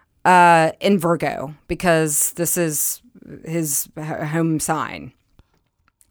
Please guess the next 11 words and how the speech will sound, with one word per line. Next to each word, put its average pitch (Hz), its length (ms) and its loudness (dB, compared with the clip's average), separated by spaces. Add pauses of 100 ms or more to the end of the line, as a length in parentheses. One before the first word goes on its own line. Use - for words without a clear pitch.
And 180 640 2 (1000)
with 208 1080 -4
everything 262 440 2
that 233 140 2
happened 214 380 0
over 185 160 -4
the 180 80 -6
summer, 226 800 2 (680)
he's 285 320 2
having 247 320 2
a 202 40 -4